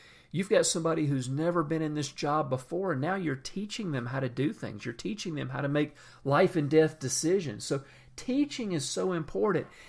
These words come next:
And if you're in any leadership role, you have to be able to teach.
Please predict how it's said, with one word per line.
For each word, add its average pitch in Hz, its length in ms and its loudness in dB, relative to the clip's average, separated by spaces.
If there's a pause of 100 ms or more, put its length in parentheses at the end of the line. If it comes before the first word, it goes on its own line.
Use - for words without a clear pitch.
(140)
And 156 280 4
if 135 240 0
you're 240 220 6
in 165 100 2
any 214 240 0
leadership 151 640 0
role, 120 400 2
you 156 320 -2
have 202 420 -6
to 156 80 -4
be 156 220 2
able 139 180 0
to 117 80 -8
teach. - 640 -6